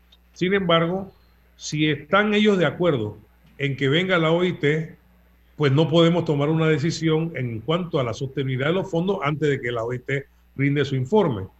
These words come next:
Y como esa es una situación técnica externa que sale del control de la caja,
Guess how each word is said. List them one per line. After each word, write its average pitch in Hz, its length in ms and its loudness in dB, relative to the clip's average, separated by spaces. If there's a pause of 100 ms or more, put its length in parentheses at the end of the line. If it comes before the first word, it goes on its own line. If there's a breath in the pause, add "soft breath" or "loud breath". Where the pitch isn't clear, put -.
(320)
Y 143 80 -8
como 156 260 0
esa 220 140 4
es 220 40 6
una 220 200 4
situación 165 580 -4
técnica 180 460 -4
externa 160 460 -4
que 117 100 -8
sale 175 320 -2
del 143 160 -2
control 135 360 -2
de 175 100 -2
la 170 120 -2
caja, 151 320 -4